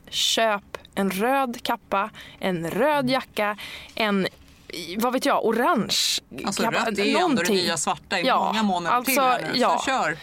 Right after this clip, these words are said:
Speaker 1: Så
Speaker 2: På
Speaker 1: kör
Speaker 2: det.
Speaker 1: bara. Ni,
Speaker 2: Mm.
Speaker 1: det kommer bli gladare, det blir en gladare vardag.
Speaker 2: Mm.
Speaker 1: Du kommer få massa
Speaker 2: Nästan
Speaker 1: komplimanger.
Speaker 2: varmare också.
Speaker 1: Ja, men <laughs> härligare helt enkelt.
Speaker 2: Ja.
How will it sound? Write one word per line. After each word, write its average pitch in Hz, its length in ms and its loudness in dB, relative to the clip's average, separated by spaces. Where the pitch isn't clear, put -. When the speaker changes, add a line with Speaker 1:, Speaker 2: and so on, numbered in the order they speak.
Speaker 1:
Så - 140 0
Speaker 2:
På - 20 2
Speaker 1:
kör 247 360 2
Speaker 2:
det. 165 60 0
Speaker 1:
bara. 143 300 0
Ni, 240 140 0
Speaker 2:
Mm. - 140 -4
Speaker 1:
det 302 80 2
kommer 320 200 2
bli 294 120 2
gladare, 269 1040 2
det 247 100 0
blir 403 180 2
en 359 60 2
gladare 302 340 2
vardag. 277 520 2
Speaker 2:
Mm. 220 120 -4
Speaker 1:
Du 247 80 -2
kommer 269 160 0
få 262 100 -2
massa 262 400 0
Speaker 2:
Nästan 208 220 -2
Speaker 1:
komplimanger. 220 720 2
Speaker 2:
varmare 233 160 0
också. 185 360 -4
Speaker 1:
Ja, 311 80 0
men 339 120 0
<laughs> - 200 -18
härligare 220 760 2
helt - 240 -4
enkelt. - 240 -4
Speaker 2:
Ja. 175 220 -2